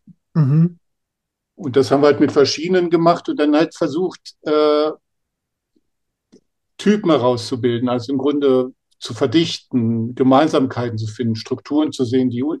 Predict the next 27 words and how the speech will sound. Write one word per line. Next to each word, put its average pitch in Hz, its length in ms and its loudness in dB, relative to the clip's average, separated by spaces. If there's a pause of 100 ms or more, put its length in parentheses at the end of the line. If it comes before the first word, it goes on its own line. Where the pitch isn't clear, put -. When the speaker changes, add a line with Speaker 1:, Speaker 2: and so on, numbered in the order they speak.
Speaker 2:
ähnlich 143 400 0
sind 131 180 -6
und 131 100 0
sich 113 140 -8
abgrenzen 117 680 -4
lassen. 110 320 -10 (600)
Speaker 1:
Okay. 127 800 -4 (1300)
Speaker 2:
Zum - 180 -4
Beispiel, 135 640 4
äh, 127 480 -2 (300)
ja, 127 180 0
so 151 140 -2
ein, 143 100 0
so 143 120 -4
ein, 135 80 -4
so 139 100 -6
ein 127 40 -4
typischer 147 360 -2
Skinhead 170 500 0
kann 156 160 0
halt 156 160 2
sein, 151 260 2
der 147 220 4
ist - 180 -6
halt 135 180 -4
sehr 165 240 0
ver-, 160 220 -6